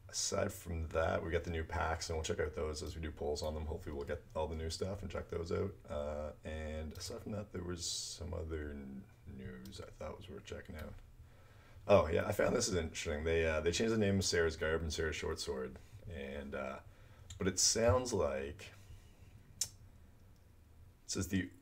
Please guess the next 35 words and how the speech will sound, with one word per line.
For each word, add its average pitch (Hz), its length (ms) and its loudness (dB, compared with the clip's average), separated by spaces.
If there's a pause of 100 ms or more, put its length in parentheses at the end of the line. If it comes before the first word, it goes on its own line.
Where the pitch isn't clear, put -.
(840)
old 104 240 10
equipment 107 260 6
has 95 100 4
not 92 200 6
been 90 80 2
changed 85 340 2
or 78 60 -2
taken 80 260 2
away. 78 300 4
The 73 120 0
new 92 160 4
equipment 95 440 4
will 82 120 4
not 80 300 2
be 90 80 -2
given 80 320 0
to 78 80 0
players 76 500 -2
who - 140 -6
receive 78 720 -4
the 78 200 -8
old 73 280 -2
equipment." 62 560 -8 (460)
So 76 720 4 (540)
it 82 200 0
sounds 98 560 8
like 95 100 8
just 90 240 0
going 80 240 4
forward 76 320 0
for - 140 -4
new 69 160 -4
accounts, 65 400 -6
they're - 100 -6
getting 64 380 -8